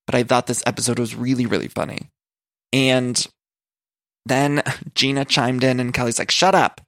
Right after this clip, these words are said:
<laughs> Kelly's not having Gina. Kelly's not having Gina. She's not having it. And then Shannon tells Kelly, she says, "I don't want you laughing when the doctor says I have a mild concussion." And Kelly's like, "You were up all night drinking."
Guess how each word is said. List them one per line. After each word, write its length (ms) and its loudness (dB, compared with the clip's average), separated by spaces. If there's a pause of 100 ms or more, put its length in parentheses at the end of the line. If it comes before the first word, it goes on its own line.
(140)
<laughs> 200 -12 (1800)
Kelly's 300 2
not 200 0
having 280 -4
Gina. 560 -6
Kelly's 340 4
not 200 4
having 240 4
Gina. 480 0 (560)
She's 180 -8
not 220 -2
having 320 -8
it. 120 -10
And 140 -2
then 180 0 (640)
Shannon 480 2
tells 260 0
Kelly, 220 0
she 140 -2
says, 240 -6
"I 80 2
don't 120 -2
want 140 -4
you 100 0
laughing 460 0
when 100 -2
the 80 0
doctor 300 -2
says 220 -2
I 40 2
have 100 0
a 60 -2
mild 320 -2
concussion." 400 -4
And 120 -6
Kelly's 260 -2
like, 160 -6
"You 60 -2
were 80 4
up 140 2
all 120 4
night 200 2
drinking." 560 0